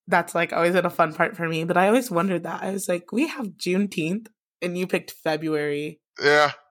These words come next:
Speaker 2: that's
Speaker 1: And
Speaker 2: true.
Speaker 1: I, and, like, June is also Pride Month. It's just so con-, I guess that they're probably not trying to cram too much in there.
Speaker 2: Uh,
Speaker 1: They're like,
Speaker 2: it
Speaker 1: "It's
Speaker 2: would
Speaker 1: Pride
Speaker 2: take away
Speaker 1: Month,
Speaker 2: from the
Speaker 1: it's
Speaker 2: point.
Speaker 1: Juneteenth, it's Father's Day," and I'm like,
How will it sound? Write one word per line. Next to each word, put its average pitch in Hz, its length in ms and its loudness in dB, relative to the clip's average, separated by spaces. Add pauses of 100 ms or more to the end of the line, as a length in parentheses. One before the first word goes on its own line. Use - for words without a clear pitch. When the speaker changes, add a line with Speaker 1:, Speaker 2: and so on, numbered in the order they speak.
(240)
Speaker 2:
that's 139 220 2
Speaker 1:
And 240 120 6
Speaker 2:
true. 240 100 4
Speaker 1:
I, 233 60 -8 (720)
and, 269 140 2
like, 285 160 -2 (240)
June 220 300 4
is 226 80 2
also 185 300 2
Pride 165 420 2
Month. 185 260 0
It's 269 220 2
just - 300 0
so 180 180 0
con-, - 220 -14
I 196 100 6
guess 220 240 0
that 202 160 -4
they're 185 160 4
probably 170 260 2
not 175 140 -4
trying 170 160 -2
to 165 40 -10
cram 160 360 -2
too 160 160 -2
much 156 180 -2
in 175 140 -2
there. 175 360 -2 (160)
Speaker 2:
Uh, 123 480 6 (680)
Speaker 1:
They're 202 100 2
like, 202 100 0
Speaker 2:
it 240 40 4
Speaker 1:
"It's 247 80 4
Speaker 2:
would 240 100 0
Speaker 1:
Pride 233 240 4
Speaker 2:
take - 40 -2
away 123 260 4
Speaker 1:
Month, 123 100 0
Speaker 2:
from - 80 -2 (100)
the 113 60 0
Speaker 1:
it's - 140 -12
Speaker 2:
point. 123 300 0 (440)
Speaker 1:
Juneteenth, 247 880 2
it's 175 420 -6
Father's 196 640 2
Day," 151 240 2
and 151 100 0
I'm 156 120 -2
like, 165 200 -6